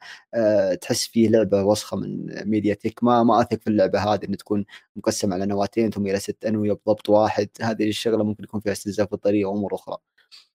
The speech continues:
فالرينو سكس أنا أستثنيه من حيث المعالج، المعالج ما أثق فيه نهائيًا. أما الرينو برو والبرو بلس أتوقع فمعالجاتها جدًا ممتازة. أم، أم،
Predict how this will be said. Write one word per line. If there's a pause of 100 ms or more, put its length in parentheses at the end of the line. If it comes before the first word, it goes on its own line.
(240)
فالرينو
سكس
أنا
أستثنيه
من
حيث
المعالج،
المعالج
ما
أثق
فيه
نهائيًا.
أما
الرينو (340)
برو (260)
والبرو
بلس
أتوقع
فمعالجاتها
جدًا
ممتازة.
أم، (380)
أم،